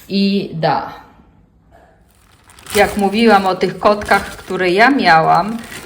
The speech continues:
to jeżeli byście chcieli posłuchać, to bym wam powiedziała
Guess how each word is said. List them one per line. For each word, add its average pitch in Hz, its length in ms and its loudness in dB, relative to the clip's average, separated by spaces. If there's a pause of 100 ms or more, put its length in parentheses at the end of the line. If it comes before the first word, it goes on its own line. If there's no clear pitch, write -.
(100)
to 196 60 -2
jeżeli 196 500 2
byście 190 440 -4
chcieli 226 840 -2 (420)
posłuchać, 175 880 0
to 180 120 -2
bym 175 200 -4
wam 175 200 -2
powiedziała 175 840 -2